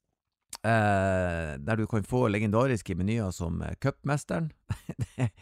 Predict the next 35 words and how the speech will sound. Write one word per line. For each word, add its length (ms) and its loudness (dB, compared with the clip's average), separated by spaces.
det 80 -2
er 80 2
ei 80 2
stor 240 0
pølse 460 0
og 100 0
ei 40 -8
stor 200 -4
brus, 380 -6
og 360 0
en 140 -2
kopp 240 -2
med 220 0
pølsevann. 540 -2
Hæ? 200 4
Er 100 6
det 140 4
dit 160 4
jeg 80 0
kan 160 0
gå? 160 6
Woo! 600 10
Dette 360 0
er 160 -2
jo 120 -10
strålende. 600 0
Så, 240 4
eh, 480 8
det 200 4
var, 280 4
det 240 4
var 160 4
veldig 240 2
artig. 240 -2
De 120 2